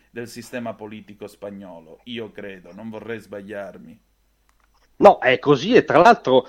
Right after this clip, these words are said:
Speaker 2: anche qui c'è un'analogia con l'Italia, perché questo utilizzo strumentale del feticcio Franco,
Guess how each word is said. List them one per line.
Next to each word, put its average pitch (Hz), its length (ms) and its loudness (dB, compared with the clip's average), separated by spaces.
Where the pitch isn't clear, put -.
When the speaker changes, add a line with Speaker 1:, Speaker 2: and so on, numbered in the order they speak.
Speaker 2:
anche 127 220 0
qui 135 120 -4
c'è - 100 0
un'analogia 131 720 4
con 123 160 0
l'Italia, 101 540 -2
perché 104 320 -8
questo 107 560 0
utilizzo 135 640 2
strumentale 135 600 4
del 120 160 2
feticcio 120 560 -4
Franco, 110 460 -2